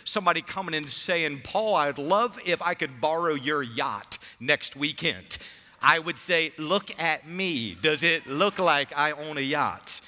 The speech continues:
So Peter had a little bit more decorum than what I did, because he actually tells them in chapter three, verse number six, he says, "I do not possess silver and gold, but what I do have I give to you.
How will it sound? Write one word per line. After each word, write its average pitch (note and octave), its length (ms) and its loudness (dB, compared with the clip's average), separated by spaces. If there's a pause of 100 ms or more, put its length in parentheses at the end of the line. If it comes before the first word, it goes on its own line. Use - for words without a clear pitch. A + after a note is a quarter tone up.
(520)
So E3+ 440 2 (160)
Peter B3 340 -2
had E3+ 240 0
a D#3 60 -6
little E3+ 160 -4
bit D#3 160 0
more C#3+ 200 0
decorum C#3+ 680 -2
than C3 180 -6
what B2 120 2
I A#2 140 -2
did, A#2+ 340 -4
because D#3+ 420 -4
he G#3 180 -4
actually G3+ 340 -4
tells A#3 540 -6
them B2+ 320 -6 (360)
in D3+ 300 0 (320)
chapter E3+ 540 -2
three, D#3+ 360 -2
verse C#3+ 320 -2
number C3 300 -6
six, - 600 -2
he E3 120 -8
says, D3 500 0
"I F3 220 0
do F#3 160 -8
not F3 300 -2
possess D3+ 340 -2
silver D3+ 600 -2
and A#2 160 -8
gold, A#2 420 -6 (560)
but D3 100 6
what C#3+ 160 2
I C#3+ 120 2
do C#3+ 260 -6
have C3+ 320 -2
I C3 120 0
give B2 280 -4
to - 140 -8
you. G2+ 240 -10